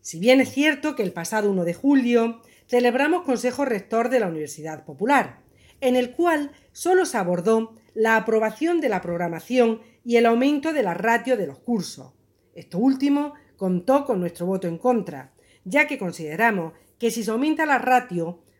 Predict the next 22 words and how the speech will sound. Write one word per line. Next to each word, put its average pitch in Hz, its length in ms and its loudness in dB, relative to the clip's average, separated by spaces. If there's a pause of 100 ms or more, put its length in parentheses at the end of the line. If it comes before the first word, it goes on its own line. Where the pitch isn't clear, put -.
muchos 285 380 0
de 165 120 -6
los 147 120 -12
cursos 247 520 -2
o 233 80 -4
talleres 202 580 -2 (220)
no 294 180 2
se 285 140 -2
van 233 160 2
a 214 80 -2
poder 190 280 -2
poner 143 260 -14
en 143 120 -12
marcha. 190 540 -4 (1120)
Pero 220 240 2
nada 294 260 0
se 262 160 -6
dijo 240 320 -4
de 208 100 -4
lo 170 60 -6
anteriormente 165 640 -6
manifestado. 135 680 -14